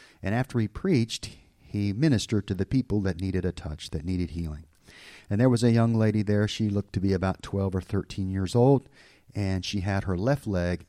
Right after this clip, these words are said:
it was severely bowed, so severely bowed, it made it difficult for her to walk, uh, without pain. And I remember watching Ed Dufresne lay hands on her, and I watched that bowed leg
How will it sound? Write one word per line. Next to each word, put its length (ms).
it 60
was 120
severely 880
bowed, 420
so 320
severely 460
bowed, 400
it 240
made 160
it 160
difficult 560
for 140
her 180
to 80
walk, 440
uh, 60
without 400
pain. 500
And 100
I 60
remember 460
watching 420
Ed 160
Dufresne 400
lay 140
hands 420
on 180
her, 360
and 160
I 60
watched 460
that 320
bowed 260
leg 480